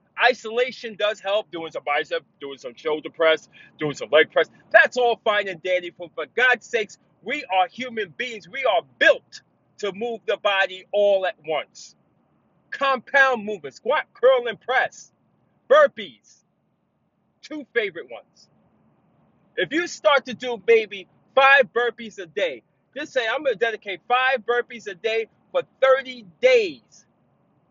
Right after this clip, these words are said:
Let's see how your body will react to that. That's a challenge I have for you. You have the choice, you have the power, and you have the will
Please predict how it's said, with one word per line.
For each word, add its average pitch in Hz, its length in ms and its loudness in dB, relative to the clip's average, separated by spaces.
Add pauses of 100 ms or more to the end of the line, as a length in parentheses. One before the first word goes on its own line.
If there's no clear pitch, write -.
(320)
Let's 277 260 0
see 262 240 -10
how 220 180 -2
your 208 180 -4
body 196 360 0
will 175 200 -10
react 165 420 -4
to 160 100 -16
that. 120 220 -6 (2500)
That's 233 240 4
a 202 60 -6
challenge 170 460 -6
I 143 120 -2
have 143 240 -6
for 160 60 -12
you. 180 220 -12 (2500)
You 285 240 -4
have 226 260 4
the 175 100 -6
choice, 180 540 -4 (300)
you 220 200 -6
have 208 260 0
the 185 120 -4
power, 170 520 -4 (720)
and 156 160 -6
you 214 160 -8
have 196 240 2
the 165 100 -6
will 214 380 0